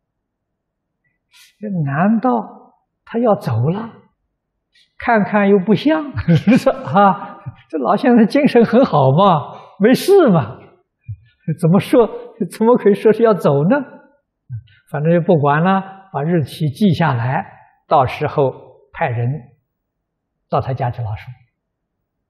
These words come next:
那么他指定的这个日子，啊，到这一天，常怀法师就派人，啊，到他家里把藏经取回。啊，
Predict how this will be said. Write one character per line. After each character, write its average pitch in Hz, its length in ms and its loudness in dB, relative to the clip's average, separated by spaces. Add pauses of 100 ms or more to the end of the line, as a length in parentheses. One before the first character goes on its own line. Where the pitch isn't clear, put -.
(640)
那 139 80 -8
么 127 100 -6
他 123 120 -6
指 117 260 -6
定 143 220 -2
的 123 80 -6
这 123 120 -8
个 139 80 -4
日 190 160 4
子， - 220 -14
啊， - 680 -20 (340)
到 127 120 -2
这 127 120 -4
一 123 80 -2
天， 151 360 0 (300)
常 120 180 -8
怀 117 200 -6
法 113 160 -6
师 98 180 -12
就 113 80 -14
派 135 200 -8
人， 101 100 -12
啊， - 1000 -20 (280)
到 123 140 -6
他 127 140 -2
家 127 240 0
里 117 80 0 (440)
把 117 100 -6
藏 120 220 -2
经 117 180 -6
取 - 180 -12
回。 123 160 -12
啊， - 1200 -20